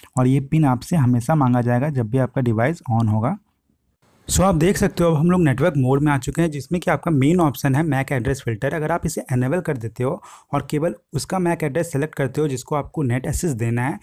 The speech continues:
तो केवल उसी में आपको नेट एक्सेस मिलेगा, बाकी किसी डिवाइस को आप इसके through कनेक्ट नहीं कर सकते हो। तो ये थर्ड हमारा है वाईफाई सेटिंग ऑप्शन जिसके through आप अपना एसएसआईडी जो कि डोंगल का नेम है वो चेंज कर सकते हो और जो कि आपको पासवर्ड मिला हुआ है इसके साथ आप अपना न्यू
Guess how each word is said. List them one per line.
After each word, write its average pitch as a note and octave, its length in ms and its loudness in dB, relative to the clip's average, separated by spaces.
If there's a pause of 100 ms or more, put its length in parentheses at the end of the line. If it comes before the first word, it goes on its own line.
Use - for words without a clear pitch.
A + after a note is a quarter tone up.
(240)
तो D3 60 -6
केवल C#3+ 300 -2
उसी E3+ 280 -2
में F#3 100 2
आपको D#3 320 0
नेट C#3+ 520 -2
एक्सेस D#3+ 320 -2
मिलेगा, C3+ 360 2
बाकी C3+ 260 -2
किसी E3+ 260 -4
डिवाइस B2 340 -2
को D#3 120 -4
आप D3+ 160 -2
इसके D3+ 180 -2
through F#3 240 0
कनेक्ट C#3 320 0
नहीं A#2+ 240 4
कर D3 120 4
सकते A#2+ 340 -2
हो। B2+ 120 4
तो - 500 -6
ये F#3+ 80 4
थर्ड D#3 260 2
हमारा D#3+ 320 4
है F#3 80 2
वाईफाई B2+ 380 2
सेटिंग D3 380 2
ऑप्शन D3+ 360 2
जिसके D3+ 260 -2
through D#3+ 200 0
आप - 120 -2
अपना C#3+ 320 0
एसएसआईडी C3+ 680 2 (400)
जो B2+ 100 4
कि D3 120 -2
डोंगल B2+ 340 2
का E3+ 120 2
नेम B2+ 300 4
है E3+ 80 4
वो B2+ 200 2
चेंज D3+ 260 2
कर D#3 120 0
सकते D3 300 -2
हो F#3 120 4
और C#3 220 2
जो C3 140 2
कि D#3+ 160 -2
आपको D3+ 340 0 (380)
पासवर्ड B2 400 2
मिला B2+ 240 4
हुआ D#3+ 180 2
है D#3+ 60 4
इसके D3 220 -2
साथ E3+ 260 -2
आप C#3 120 -4
अपना F3+ 260 0
न्यू D3 220 4